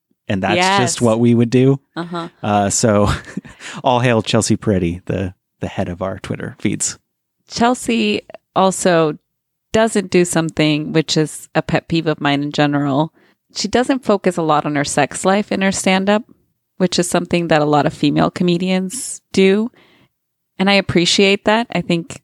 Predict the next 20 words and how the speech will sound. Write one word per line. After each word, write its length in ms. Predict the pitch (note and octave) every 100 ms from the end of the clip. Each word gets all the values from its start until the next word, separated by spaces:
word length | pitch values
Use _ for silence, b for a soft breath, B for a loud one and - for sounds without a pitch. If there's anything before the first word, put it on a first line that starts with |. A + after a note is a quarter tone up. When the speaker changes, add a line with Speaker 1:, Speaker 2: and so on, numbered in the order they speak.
| -
Speaker 2:
there's 360 | E3+ D#3+ - -
a 60 | E3
lot 200 | D#3+ -
more 220 | D3+ D3
to 80 | D#3+
women 500 | E3 F3 F3 F3+ F3 _
than 420 | E3 D3 D#3+ - _ -
sex 340 | - D#3 -
jokes. 460 | - G3+ A3 - - _ _ _ _ _ _ _ _
That 160 | D4 F4+
goes 200 | F4 -
for 120 | G3
men, 260 | D#3+ D#3 F#3
too. 300 | - E3 F#3+
I 80 | E3+
don't 240 | E3+ - _
tend 220 | - D#3+ -
to 100 | D#3+
like 440 | D#3 D#3+ - - _ - -
really 520 | D#3+ C#3 C3+ D3